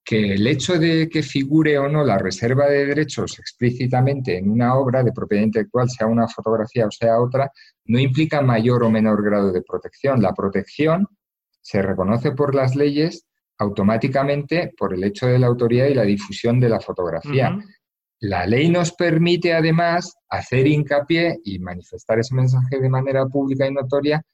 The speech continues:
Speaker 1: mediante la adición de esa impresión del copyright o la reserva de derechos. Y hay algunos supuestos en los que hay que hacerlo, etcétera, pero no vamos a entrar en, en esos detalles que ya son
Speaker 2: Ujú.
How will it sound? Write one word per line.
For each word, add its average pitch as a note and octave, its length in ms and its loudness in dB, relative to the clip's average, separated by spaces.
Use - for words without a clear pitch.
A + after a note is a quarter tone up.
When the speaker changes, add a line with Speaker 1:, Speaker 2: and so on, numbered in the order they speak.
Speaker 1:
mediante F#2+ 440 -2
la F#2+ 260 0
adición B2+ 800 -2
de G2 400 0
esa G#2+ 240 -2
impresión A#2 580 -2
del G2+ 160 -2
copyright C3 920 0
o F#2 80 -10
la F#2 120 -4
reserva G2 460 -2
de A2+ 60 4
derechos. B2 360 0
Y B2 80 -2
hay C3 80 2
algunos D3 380 2
supuestos D3+ 540 0
en A2+ 100 0
los G#2 140 -2
que - 80 -2
hay A2+ 100 0
que - 80 -4
hacerlo, E3 520 0
etcétera, C3 320 -4
pero G#2+ 120 0
no A2 60 2
vamos A#2+ 260 0
a A2+ 40 0
entrar A2 280 0
en, G2+ 180 0
en G#2 120 -6
esos G#2 300 -8
detalles G2 440 -2
que F#2 140 -10
ya F2+ 100 -6
son C3+ 120 -8
Speaker 2:
Ujú. A#2+ 100 -10